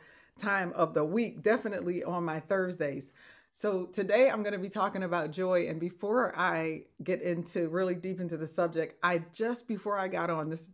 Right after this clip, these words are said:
happened last week, just before I got on, I found some information on joy 'cause I was like, "You know, I'm gonna be talking about joy, and I wonder how people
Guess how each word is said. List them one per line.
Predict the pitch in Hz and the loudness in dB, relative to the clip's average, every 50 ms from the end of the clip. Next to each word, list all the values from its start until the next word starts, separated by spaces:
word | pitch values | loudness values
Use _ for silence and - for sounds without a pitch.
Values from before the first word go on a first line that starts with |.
| _ - | _ -4
happened | 185 196 190 190 160 156 | -4 -2 -2 -2 -4 -4
last | 160 165 160 156 160 - | -2 -2 -2 -2 -4 -4
week, | 170 156 143 139 - - - - - - - - - _ _ _ - | -4 -4 -4 -6 -10 -18 -20 -20 -20 -20 -20 -20 -20 _ _ _ -4
just | - 262 285 262 277 | 0 0 0 0 0
before | 247 254 247 262 240 220 | 0 0 2 2 2 2
I | 202 196 | 2 2
got | 202 185 190 180 | 2 0 0 0
on, | 175 175 175 175 170 - | 0 0 -2 -2 -4 -4
I | - 160 156 | -4 -6 -6
found | 156 - 190 180 180 180 180 180 180 175 - | -4 -4 -2 -2 0 0 -2 -2 -4 -4 -2
some | - 180 - - | -2 -2 -2 -2
information | 175 165 - 175 170 175 170 175 170 - 165 165 | -4 -4 -4 -4 -2 -2 -2 -2 -2 -4 -4 -6
on | - 160 160 160 156 156 147 | -4 -4 -4 -4 -4 -4 -6
joy | 139 147 185 196 190 190 165 151 156 | -6 -4 -2 0 2 2 2 0 -2
'cause | - 175 170 | -4 -4 -4
I | 185 185 | -2 -2
was | 185 180 175 | -2 -2 0
like, | 180 170 175 175 | 0 0 0 0
"You | 220 254 | -2 -2
know, | 311 320 | -2 -2
I'm | 247 214 | -2 -2
gonna | 208 214 220 214 | -2 -2 -2 -2
be | 190 196 208 208 202 196 | -4 -4 -6 -6 -8 -10
talking | - - 196 208 220 247 220 196 | -12 -12 -12 -10 -8 -6 -6 -4
about | 165 165 151 151 156 151 | -2 -2 -2 -2 -4 -4
joy, | 156 160 160 156 156 160 165 - - | -2 -2 -2 0 0 -2 -2 -4 -4
and | 160 160 | -6 -4
I | 156 | -4
wonder | 156 156 180 202 226 247 226 | -2 -2 -2 -2 -2 -2 -4
how | 196 202 180 180 185 180 | -4 -4 -2 -2 -2 -2
people | - - - 190 185 175 - 170 170 165 160 160 | -4 -8 -8 -8 -8 -4 -2 0 0 0 -2 -6